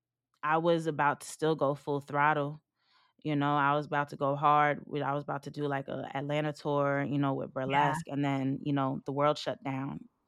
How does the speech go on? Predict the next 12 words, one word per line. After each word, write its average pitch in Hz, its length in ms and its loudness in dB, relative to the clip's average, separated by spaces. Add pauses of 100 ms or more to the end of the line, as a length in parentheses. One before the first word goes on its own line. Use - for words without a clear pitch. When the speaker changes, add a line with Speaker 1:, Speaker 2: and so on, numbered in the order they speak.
(100)
Speaker 2:
Yeah. 165 200 4
Speaker 1:
I - 0 -
had 139 220 0
to, - 160 -14
I 147 60 2
had 139 240 2
to 127 100 -14
heal, 139 420 -2
you 160 140 2
know? 151 320 2 (320)
Speaker 2:
Yeah. 190 360 10
Speaker 1:
And 143 460 4